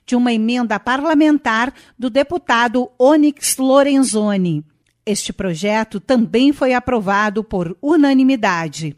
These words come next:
Os vereadores aprovaram também por unanimidade o projeto de lei executivo número vinte e oito barra dois mil e dezesseis,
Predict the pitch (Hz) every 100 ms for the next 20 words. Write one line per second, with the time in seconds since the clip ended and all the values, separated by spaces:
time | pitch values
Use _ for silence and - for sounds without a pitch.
0 | _ _ 311 277 262 240 220 233 220 -
1 | - 220 190 208 202 196 220 196 190 190
2 | - 185 185 180 180 190 226 202 208 220
3 | 233 254 262 _ _ 254 269 254 240 240
4 | 233 247 208 220 214 214 202 220 254 -
5 | 269 269 254 240 240 220 214 196 277 415
6 | - 240 226 226 214 190 185 190 180 185
7 | 196 170 165 165 175 165 208 208 - 277
8 | 240 185 -